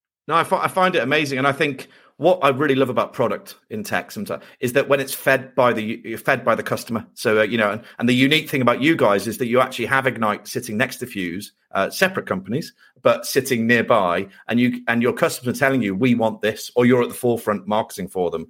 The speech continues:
understanding their needs, and they're able to kind of almost form a product, which is you know, a lot of people do customer research, right, if they're building a new thing,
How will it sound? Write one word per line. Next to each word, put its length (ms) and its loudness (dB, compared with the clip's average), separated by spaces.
understanding 540 0
their 100 2
needs, 380 -2
and 100 -2
they're 140 4
able 240 2
to 120 -14
kind 200 -6
of 140 -10
almost 340 2
form 260 2
a 60 2
product, 380 -2
which 200 -10
is 240 -10
you 100 0
know, 80 4
a 20 4
lot 140 4
of 40 -6
people 160 2
do 140 -2
customer 320 -6
research, 400 -8
right, 140 -4
if 80 -16
they're 100 -8
building 320 -8
a 60 -12
new 160 -10
thing, 280 -12